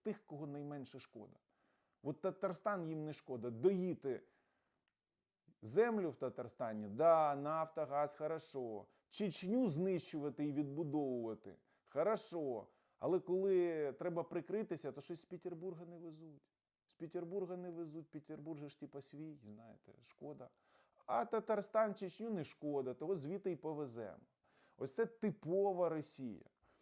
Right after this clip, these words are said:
Але й типова Україна. Україна не сидить, склавши руки. Зараз домовилися на триста десять мільйонів ремонт Ф шістнадцятих. Е, далі,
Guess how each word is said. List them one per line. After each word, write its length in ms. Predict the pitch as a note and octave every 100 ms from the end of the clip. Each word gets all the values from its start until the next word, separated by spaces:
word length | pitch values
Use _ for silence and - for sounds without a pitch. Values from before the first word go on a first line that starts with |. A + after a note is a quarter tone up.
| _ _
Але 280 | - G#3 D4+
й 100 | G3+
типова 580 | - - E3+ D3+ A#3 G#3
Україна. 480 | D3 C3+ C3 A2+ A#2
Україна 320 | E3 B3 G3
не 140 | D3+
сидить, 320 | - D3 D3 -
склавши 380 | D3 C#3+ -
руки. 300 | G3 B3 D#3+
Зараз 420 | B2+ C#3+ C3 - F#2+
домовилися 640 | A#2+ C#3+ B2+ A#2 A2 A#2
на 100 | A#2+
триста 440 | G#2+ C3+ - A#2 G#2+
десять 440 | G#2+ A#2+ A#2+ A2
мільйонів 460 | A#2+ A#2+ A2+ A2+ A#2
ремонт 360 | B2+ A#2+ A2 - _ _ -
Ф 120 | D3
шістнадцятих. 680 | - E3 A3+ C4 A3+ G3 F3+ - _ _ _ _ _ _ _ _ C#3+
Е, 220 | C#3+ C#3+
далі, 520 | B2+ F3 F#3 D#3 C3+